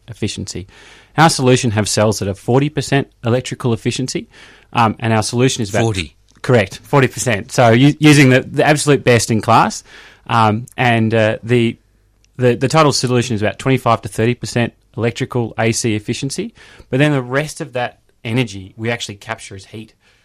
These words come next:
Speaker 1: So of the light that hits our receiver, uh, a significant proportion, over eighty percent, is actually utilised for revenue products for customers.
Speaker 2: So can you briefly describe an installation? 'Cause your, um, description talks about heliostats and towers and so on.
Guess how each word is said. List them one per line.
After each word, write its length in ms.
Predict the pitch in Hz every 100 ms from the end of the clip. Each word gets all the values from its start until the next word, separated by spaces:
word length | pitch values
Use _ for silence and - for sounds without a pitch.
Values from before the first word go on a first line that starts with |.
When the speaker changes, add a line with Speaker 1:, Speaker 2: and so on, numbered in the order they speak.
| _
Speaker 1:
So 140 | 131
of 200 | 120 170
the 100 | 156
light 260 | 117 120 -
that 100 | 110
hits 180 | 113 113
our 140 | 101
receiver, 540 | 95 - 113 107 90 - _ _ _
uh, 100 | 113 -
a 60 |
significant 640 | 113 123 135 160 - 117
proportion, 480 | - - 120 117 101
over 180 | 104 110
eighty 240 | 107 101
percent, 400 | 92 - - 98 -
is 120 | 104
actually 440 | 107 110 107 104 -
utilised 680 | 107 110 104 98 92 95 -
for 280 | _ - 101
revenue 360 | 104 107 104 95
products 360 | 98 90 -
for 100 | -
customers. 580 | 98 95 - 82 82 - _ _ _ _ -
Speaker 2:
So 180 | 147
can 160 | 143 147
you 80 | 139
briefly 400 | 123 160 - 147
describe 400 | 113 - 117 113
an 80 | 107
installation? 560 | 101 - 90 123 160
'Cause 180 | 131 104
your, 320 | 107 95 95 -
um, 380 | 95 90 90 82
description 500 | - 127 104 101 90
talks 220 | 95 -
about 220 | 95 85
heliostats 680 | 92 101 95 85 98 87 -
and 140 | 90
towers 460 | - 92 92 90 85
and 100 | 87
so 160 | - 90
on. 180 | 104